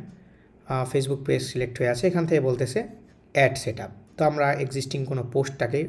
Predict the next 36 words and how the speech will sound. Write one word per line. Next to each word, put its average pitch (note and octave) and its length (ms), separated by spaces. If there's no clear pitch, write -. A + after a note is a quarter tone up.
আহ, A#2 380
করবো। B2+ 280
এখান F#3+ 120
থেকে E3+ 160
মাল্টি C#3 260
অ্যাডভার্টাইজার B2+ 920
অ্যাডস, C3+ 320
এটা C3+ 140
আমরা A#2+ 200
অফ A#2+ 140
করে A#2+ 160
দিব। A#2+ 200
এখন F3 200
আমরা E3+ 140
সিলেক্ট - 340
পোস্ট A#2+ 220
করে A#2+ 140
নেব C3 140
আমরা G#3 180
যেই, C3 260
so, D#3+ 80
এখান E3+ 300
থেকে E3 340
আমি D3+ 200
আপনাদেরকে D3 440
দেখানোর C#3+ 340
জন্য, C3+ 560
উম, B2+ 580
এই F3 180
পোস্টটা C#3+ 400
আমরা, A2+ 440
so, - 140
এই F#3 160
পোস্টটি E3+ 360
কিন্তু C3 240
আমরা A#2+ 440